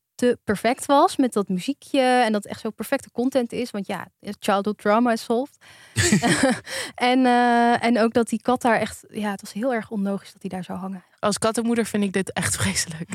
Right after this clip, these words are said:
Speaker 2: Ja, ik, eh, als kattenvader. <laughs>
Speaker 3: Ja.
Speaker 2: Ja,
Speaker 1: Ja.
Speaker 2: verschrikkelijk. Maar wat kan daar iets aan gedaan worden? Volgens mij niet, toch?
Speaker 1: Nou, het is wel goed om, eh, een keer te checken wat de dingen zijn waaraan je deze video's kan herkennen, zodat je ze niet gaat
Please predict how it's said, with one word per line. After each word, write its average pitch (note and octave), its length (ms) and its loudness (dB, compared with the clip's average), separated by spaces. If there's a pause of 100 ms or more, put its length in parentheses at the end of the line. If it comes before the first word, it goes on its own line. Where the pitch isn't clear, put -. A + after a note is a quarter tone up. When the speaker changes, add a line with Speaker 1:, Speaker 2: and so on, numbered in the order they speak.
Speaker 2:
Ja, G#2 460 0
ik, A2+ 160 -4
eh, A2+ 120 0
als A2 100 -2
kattenvader. A2+ 1000 0
<laughs> - 280 2 (280)
Speaker 3:
Ja. B3 300 2 (320)
Speaker 2:
Ja, A#3+ 60 -2
Speaker 1:
Ja. C3 240 2
Speaker 2:
verschrikkelijk. B2+ 520 0
Maar B2+ 340 2 (100)
wat C3+ 200 0
kan D3+ 140 0
daar D#3 120 4
iets D3 100 0
aan C#3+ 80 0
gedaan C#3+ 220 2
worden? E3 200 2
Volgens A2 220 -2
mij B2+ 100 0
niet, - 60 -4
toch? F3 160 -6 (160)
Speaker 1:
Nou, A#3 540 4
het A#3 160 0
is C4+ 120 0
wel C4 80 4
goed - 300 -2
om, A#3 400 2
eh, G#3+ 500 2
een A3 80 -4
keer A3+ 160 0
te G#3 120 -8
checken A3 380 2
wat G3 240 0
de G3 120 -2
dingen G3 220 2
zijn F#3+ 200 2
waaraan F#3 240 4
je F#3 60 2
deze F#3 360 0
video's F#3 280 -2
kan F#3 160 -2
herkennen, F#3 420 -2
zodat F#3 200 -6
je - 60 -20
ze - 120 -6
niet F#3 380 -4
gaat - 180 -4